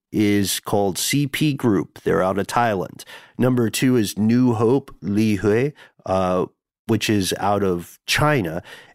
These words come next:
And number three is Cargill,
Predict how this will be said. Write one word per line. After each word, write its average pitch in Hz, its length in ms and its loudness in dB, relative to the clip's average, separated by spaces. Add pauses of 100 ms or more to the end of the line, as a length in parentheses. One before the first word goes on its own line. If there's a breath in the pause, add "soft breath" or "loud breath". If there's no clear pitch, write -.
And 185 460 0
number - 240 0
three 180 400 2
is 87 160 0
Cargill, 110 800 0